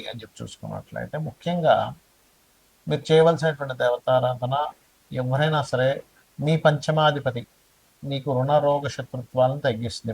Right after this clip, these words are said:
పంచమాధిపతి ఆరాధన చేసినట్లయితే. లేదు, రోజు ఉదయం సాయంత్రం లలితా అమ్మవారిని నమ్ముకోండి, లలితా సహస్రనామాలు, లేదా మీ ఇష్టదైవాన్ని ఎవరినైనా సరే ఉదయం సాయంత్రం పూజ చేయండి. ఖచ్చితంగా మీకు ఎటువంటి గ్రహస్థితి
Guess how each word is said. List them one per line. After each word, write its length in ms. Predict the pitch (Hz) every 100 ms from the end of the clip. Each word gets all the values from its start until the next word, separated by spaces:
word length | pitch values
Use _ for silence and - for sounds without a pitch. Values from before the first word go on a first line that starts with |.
| 117
పంచమాధిపతి 560 | 113 117 117 110 110 110
ఆరాధన 480 | 113 113 104 107 110 -
చేసినట్లయితే. 580 | 113 - - - - 117
లేదు, 180 | 117 120 - - - _ _
రోజు 340 | - 123 139 156 143
ఉదయం 260 | 131 143 139
సాయంత్రం 380 | 135 123 120 127 120
లలితా 280 | 120 117 139 135
అమ్మవారిని 460 | 127 123 123 117 117
నమ్ముకోండి, 440 | 113 - 113 110 87
లలితా 260 | 110 - 127 123
సహస్రనామాలు, 720 | - 120 123 - 143 131 127 123
లేదా 120 | 135 139
మీ 60 | 139
ఇష్టదైవాన్ని 600 | - 165 180 175 160 143
ఎవరినైనా 340 | 135 131 135 -
సరే 120 | 143 127
ఉదయం 200 | 131 139 127 -
సాయంత్రం 360 | 117 113 120 117
పూజ 120 | 113 113 113
చేయండి. 280 | 110 110 120 - - - _ _
ఖచ్చితంగా 440 | 139 135 135 143 147 147
మీకు 160 | 131 131
ఎటువంటి 520 | 131 147 156 147 156 156 _ _ _ _ _ _ _ - 113 131
గ్రహస్థితి 520 | 139 135 - 175